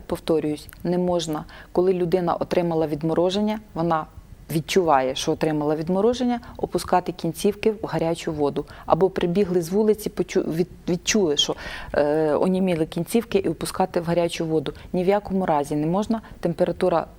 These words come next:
води повинна бути кімнатної температури або просто зігріти, тому що, е... там,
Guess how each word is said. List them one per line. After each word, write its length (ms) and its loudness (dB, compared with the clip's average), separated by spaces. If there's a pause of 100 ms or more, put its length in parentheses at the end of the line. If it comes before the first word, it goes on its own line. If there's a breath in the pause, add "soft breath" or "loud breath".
(200)
води 460 2
повинна 360 0
бути 380 -2 (120)
кімнатної 540 2
температури 640 2 (220 loud breath)
або 240 6
просто 400 0
зігріти, 440 -2
тому 260 0
що, 200 -2 (360 loud breath)
е... 920 0 (1300 loud breath)
там, 320 4